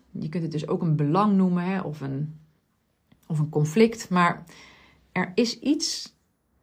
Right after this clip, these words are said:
wat opgelost moet worden. En bijna altijd, ehm, nou ja, tenminste, daar kan, daar kan juist ook, eh, oneenigheid over bestaan of ontstaan. Maar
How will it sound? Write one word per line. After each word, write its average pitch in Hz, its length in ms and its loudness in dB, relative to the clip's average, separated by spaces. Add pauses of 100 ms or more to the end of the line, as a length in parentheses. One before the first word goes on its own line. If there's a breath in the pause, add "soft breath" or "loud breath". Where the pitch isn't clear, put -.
(240)
wat 160 200 -2
opgelost 196 420 0
moet 180 160 2
worden. 190 360 -2
En 175 380 -2 (100)
bijna 196 600 2
altijd, 294 680 0 (640)
ehm, 165 580 -4 (640 loud breath)
nou 185 140 4
ja, 208 120 6
tenminste, 196 640 2 (600)
daar 175 200 2
kan, 180 280 4 (200)
daar 165 160 0
kan 165 180 0
juist 156 360 2
ook, 220 300 0
eh, 147 340 2
oneenigheid 156 560 0
over 147 300 0 (300)
bestaan 151 520 0
of 170 100 -2
ontstaan. 156 520 -2
Maar 165 260 -2